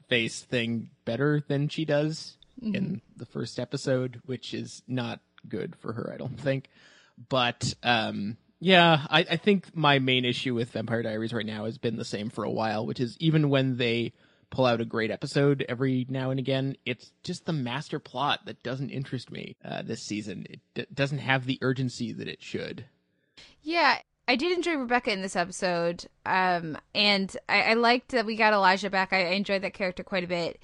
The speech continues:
Speaker 2: But, and something I talked about in my review, it, se-, it seems odd to me that they chose to have a character like Catherine, apparently, go through somewhat of a character development and change off screen.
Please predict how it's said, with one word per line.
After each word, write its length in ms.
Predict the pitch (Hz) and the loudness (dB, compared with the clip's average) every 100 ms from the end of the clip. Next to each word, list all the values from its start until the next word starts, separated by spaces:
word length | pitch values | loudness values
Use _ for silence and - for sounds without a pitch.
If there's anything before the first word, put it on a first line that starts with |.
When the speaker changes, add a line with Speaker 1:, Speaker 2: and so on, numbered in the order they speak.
| - - - _ - - - | -20 -20 -20 _ -20 -20 -4
Speaker 2:
But, 320 | 220 220 - _ - | 2 2 0 _ -2
and 260 | 240 240 | 0 0
something 220 | - 359 | -2 -4
I 40 | 359 | -2
talked 180 | 349 302 | -2 -2
about 60 | |
in 60 | 240 | 0
my 100 | 226 | 0
review, 380 | 202 202 247 214 | 0 -2 0 0
it, 220 | 113 214 | 0 -4
se-, 380 | - 262 - - - | -4 -6 -6 -12 -14
it 80 | |
seems 220 | 240 269 233 | -2 2 6
odd 160 | 220 | 6
to 80 | 226 | 6
me 140 | 226 220 | 2 4
that 400 | 202 180 - - | 4 2 0 -8
they 200 | 208 196 | -2 0
chose 480 | - - 214 220 - | 0 0 2 2 0
to 100 | 233 | -4
have 560 | 190 208 196 185 190 - | 2 4 6 4 0 -12
a 100 | - | -12
character 340 | - 208 196 202 | 0 0 2 -2
like 160 | 175 | -4
Catherine, 560 | - 202 202 202 196 180 | 4 4 4 0 -4 -4
apparently, 720 | - - 269 240 175 165 208 _ - - - _ | -10 -2 0 0 -2 -6 -8 _ -20 -20 -20 _
go 200 | 214 214 | 4 4
through 640 | 208 226 202 190 180 78 - _ | 0 -2 0 0 -2 -6 -16 _
somewhat 440 | - 226 214 208 | -8 -4 0 2
of 80 | 196 | 0
a 40 | 180 | -4
character 540 | - 190 190 190 190 | 0 2 2 0 -4
development 680 | 185 180 175 180 123 190 - | -4 0 0 0 -2 -8 -8
and 100 | 175 | -10
change 420 | - 202 214 202 - _ | -2 0 0 -4 -10 _
off 260 | 190 180 - | 2 2 0
screen. 640 | - - 220 185 110 185 | -14 -8 -6 -6 -8 -14